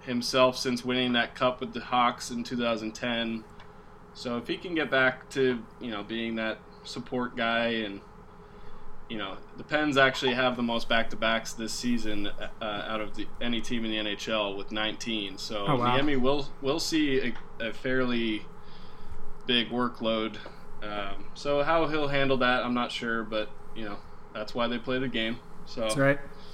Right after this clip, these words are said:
Speaker 1: uh, d-, defense changed up a little bit, not too much. You know, Letang's health is always in question, but him with Mata, Schultz, Dumoulin, Hunwick, Cole, and even,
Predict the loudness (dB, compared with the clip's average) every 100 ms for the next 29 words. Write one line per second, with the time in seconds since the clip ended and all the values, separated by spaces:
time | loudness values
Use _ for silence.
0 | -8 -6 -6 -8 0 4 6 6 4 -2
1 | -4 0 4 10 12 12 10 8 6 4
2 | 2 0 2 4 4 4 4 4 4 4
3 | 6 6 6 4 2 2 -2 -2 -2 2
4 | 6 4 4 -2 -2 -4 -2 0 0 -2
5 | -2 -2 0 2 2 4 6 6 6 4
6 | 4 4 4 2 2 2 2 2 -2 -2
7 | -2 -6 -14 -14 -12 -10 -6 -4 -2 -4
8 | -8 -14 -14 -14 -8 -2 2 2 2 4
9 | 4 6 4 4 2 2 0 0 4 6
10 | 6 4 2 2 2 2 4 2 0 -4
11 | -8 -2 2 4 4 4 2 0 0 0
12 | 0 -2